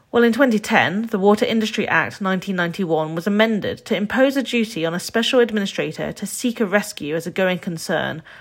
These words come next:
rather than simply transferring the ring-fence business to a new owner. Transfer of the business is incredibly difficult, because you would need to find someone willing to take over the supply of customers in addition to the ownership of the network,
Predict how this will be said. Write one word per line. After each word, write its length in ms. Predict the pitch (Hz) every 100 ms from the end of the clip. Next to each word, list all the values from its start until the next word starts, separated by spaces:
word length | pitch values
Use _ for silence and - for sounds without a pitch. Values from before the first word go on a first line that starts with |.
| -
rather 420 | 185 214 226 220
than 140 | 165 160
simply 360 | - 180 180
transferring 720 | 165 - 214 214 - 156 156
the 80 | 160
ring-fence 600 | 160 202 202 - 175 -
business 520 | - 165 165 123 165
to 140 | - 185
a 80 | 170
new 200 | 170 196
owner. 380 | 240 170 - -
Transfer 460 | - 277 285 277 220
of 160 | 180
the 80 | 170
business 440 | - 233 220 165 190
is 140 | 190
incredibly 560 | 214 - 269 247 196 180
difficult, 560 | 214 - - 127 110 - - -
because 260 | - 233 220
you 60 |
would 160 | 240 220
need 160 | 269 277
to 80 |
find 320 | - 226 226 220
someone 420 | 185 160 160 175
willing 260 | 226 240 247
to 100 | 240
take 240 | 220 190
over 360 | 202 196 151 131
the 120 | 165
supply 360 | - - 196
of 140 | 175 -
customers 640 | 254 247 - 165 - - -
in 100 | 220
addition 420 | 220 247 247 202
to 120 | 175
the 120 | 180
ownership 360 | 170 190 185 170
of 160 | 170 156
the 80 |
network, 520 | 180 196 - 120 -